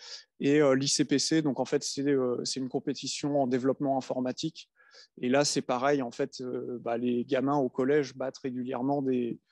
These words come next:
euh, des étudiants du M I T ou autre. Donc, encore, quand vous ressortez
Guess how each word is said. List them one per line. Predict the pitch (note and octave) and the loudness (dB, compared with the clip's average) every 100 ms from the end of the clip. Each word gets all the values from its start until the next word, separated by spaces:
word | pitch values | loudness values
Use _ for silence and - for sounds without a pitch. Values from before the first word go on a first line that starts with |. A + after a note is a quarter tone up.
| _ - _ - | _ -20 _ -12
euh, | B2 B2 | -6 -4
des | B2 B2 B2 | -2 0 -2
étudiants | - C3 B2+ C3+ | -4 -6 -2 -2
du | C3 B2 | -2 -2
M | A#2+ B2 | 0 0
I | A#2 | -2
T | - C3+ C3+ C3 | -6 -8 -8 -6
ou | B2 A#2 | -8 -8
autre. | - - _ _ _ _ _ _ _ _ _ _ _ _ _ _ - | -10 -14 _ _ _ _ _ _ _ _ _ _ _ _ _ _ -4
Donc, | D#3 C#3 | -2 0
encore, | C#3+ D3+ E3 | -2 0 0
quand | - C#3+ | 0 0
vous | D3 | 2
ressortez | D3 D3+ - D#3+ - E3 D#3+ | 4 4 2 0 0 0 0